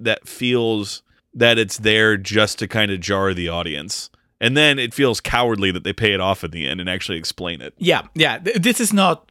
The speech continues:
Speaker 2: David Lynch where he's just fucking with your mind because that's the point of the movie. Uh, no, here they're just fucking with your head because they, they want to throw you off the fact that there's not a story here yet. Uh,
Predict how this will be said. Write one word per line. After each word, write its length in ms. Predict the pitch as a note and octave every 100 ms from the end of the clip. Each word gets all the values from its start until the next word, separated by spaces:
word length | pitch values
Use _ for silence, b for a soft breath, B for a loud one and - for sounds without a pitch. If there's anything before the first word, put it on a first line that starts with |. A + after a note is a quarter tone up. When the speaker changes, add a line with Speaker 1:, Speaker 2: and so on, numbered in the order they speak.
| -
Speaker 2:
David 320 | D3+ D#3 C#3+
Lynch 420 | C#3+ D#3+ C3+ - -
where 240 | C3+ C3+
he's 320 | C3 D3 C#3+ -
just 180 | C#3+
fucking 300 | - E3+ F#3+
with 180 | D3 C3+
your 120 | C3
mind 240 | C3 D3+ C#3+
because 160 | B2+ C3+
that's 160 | C#3
the 80 | C#3+
point 560 | - - D#3+ C#3 B2+ - -
of 160 | D#3 B2
the 60 |
movie. 360 | C#3 D3 B2+ - B B B B -
Uh, 220 | C#3 C3+
no, 220 | E3+ E3+
here 300 | B2 E3+ A#3 D#3+
they're 140 | F3
just 200 | E3+ -
fucking 220 | F3+ E3+
with 140 | D#3 C3+
your 80 |
head 180 | C#3 D#3+
because 280 | C#3+ D3 C#3
they, 360 | D#3+ D3 C#3 -
they 300 | F#3+ F#3 D#3
want 260 | D3+ D#3+ D#3
to 80 | D3
throw 240 | - D#3
you 180 | D3+ C#3+
off 220 | C3+ C3+
the 60 | C#3
fact 260 | D3 C#3+
that 140 | C#3 B2 D3+
there's 280 | C3+ C#3+
not 140 | D#3+ D3
a 60 |
story 340 | - - D3+ C3
here 160 | C3+
yet. 340 | B2 C3 D3 - B B B B B -
Uh, 240 | C3+ C3